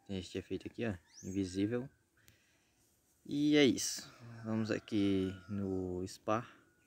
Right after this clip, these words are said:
para vocês olharem o dano. Dezessete de dano.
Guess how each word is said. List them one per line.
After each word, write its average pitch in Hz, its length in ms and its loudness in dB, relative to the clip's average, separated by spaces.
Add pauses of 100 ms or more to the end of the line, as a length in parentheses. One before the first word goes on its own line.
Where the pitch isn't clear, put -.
(720)
para 95 120 -4
vocês 98 720 -2
olharem 92 340 0
o 92 40 -2
dano. - 260 -12 (4000)
Dezessete 113 800 2
de 110 160 -6
dano. 107 360 -4